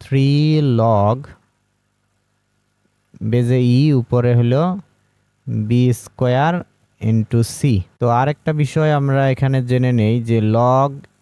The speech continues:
বেজে ই এক্স, অর্থাৎ লগের বেজে যদি ই থাকে, তাহলে এই লগ ইর পরিবর্তে লেখা যায় লন। তাহলে লগ ই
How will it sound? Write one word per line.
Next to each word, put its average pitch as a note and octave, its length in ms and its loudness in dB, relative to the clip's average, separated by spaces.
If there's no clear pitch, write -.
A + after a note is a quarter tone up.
বেজে B2+ 320 0
ই - 20 2
এক্স, B2 320 -2
অর্থাৎ A#2+ 240 -4
লগের B2+ 400 0
বেজে D3 280 0
যদি D3+ 200 -2
ই - 20 0
থাকে, A2 300 0
তাহলে B2+ 400 0
এই A#2+ 80 -2
লগ B2+ 220 0
ইর C#3 100 -2
পরিবর্তে B2+ 560 -2
লেখা A2+ 320 -2
যায় B2+ 180 0
লন। A#2+ 200 2
তাহলে A#2+ 280 0
লগ C3+ 220 0
ই - 20 2